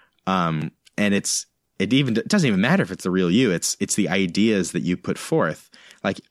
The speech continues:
if you go on T V and you, and you preach essentially half truths and, um,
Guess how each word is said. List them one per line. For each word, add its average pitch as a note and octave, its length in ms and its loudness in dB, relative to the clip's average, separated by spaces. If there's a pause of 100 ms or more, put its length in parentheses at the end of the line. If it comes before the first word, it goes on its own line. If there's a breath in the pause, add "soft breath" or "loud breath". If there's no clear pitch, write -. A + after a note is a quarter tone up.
(120)
if G#2 120 -2
you A#2+ 120 2
go C#3 180 2
on B2 160 2
T A2+ 240 4
V A2 400 2
and G#2 120 2
you, G2 380 4 (800 soft breath)
and G#2 220 2
you G2 160 4
preach - 680 -2 (680)
essentially G#2 480 0
half G#2+ 420 -6
truths A2+ 720 2 (220)
and, F2+ 640 0 (640 loud breath)
um, E2 600 -2